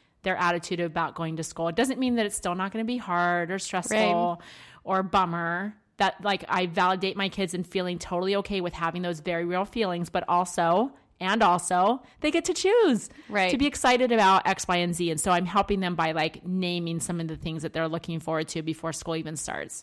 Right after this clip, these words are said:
Speaker 2: I
Speaker 1: So
Speaker 2: find that, so my family's split. Half, half,
Speaker 1: Okay.
Speaker 2: half the kids are dreading and
Speaker 1: Mm-hmm.
Speaker 2: half are so excited they can hardly sleep.
Speaker 1: I bet I can guess
Speaker 2: I
Speaker 1: which ones.
Speaker 2: have, I, right?
Speaker 1: <laughs>
Speaker 2: I have found that with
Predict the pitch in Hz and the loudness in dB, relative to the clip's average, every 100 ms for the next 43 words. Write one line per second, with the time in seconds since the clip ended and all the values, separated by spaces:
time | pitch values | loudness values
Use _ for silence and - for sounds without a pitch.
0 | - 220 202 160 233 220 214 214 208 190 | 0 2 4 4 4 2 0 -4 -2 2
1 | 180 175 - 214 214 254 277 226 190 - | 4 2 0 -2 0 0 0 -2 -4 -8
2 | - 180 - - - 190 170 - - 185 | -4 -2 -2 -8 -10 -6 -6 -8 -8 0
3 | 180 208 185 185 202 - 262 262 247 233 | 0 0 -2 0 0 -4 -4 0 0 -2
4 | 233 208 190 190 196 202 - 180 226 180 | -4 0 0 0 -4 -4 -2 2 2 2
5 | 180 196 180 180 156 - 170 160 160 170 | 0 -4 -4 -4 -4 -4 -2 -2 -4 -6
6 | 170 147 170 - 180 156 - 180 180 175 | -8 -8 -10 -6 -6 -6 -6 -4 -2 -2
7 | - 170 170 165 160 185 214 311 107 175 | -2 -4 -4 -4 -2 4 4 4 0 -2
8 | 494 - 214 180 180 202 247 277 - 262 | -4 0 0 2 0 4 4 4 0 2
9 | 202 285 392 214 208 156 185 254 - 202 | 4 4 4 2 0 2 0 -2 -2 2
10 | 185 180 - 175 180 175 175 | 4 4 0 -2 0 2 0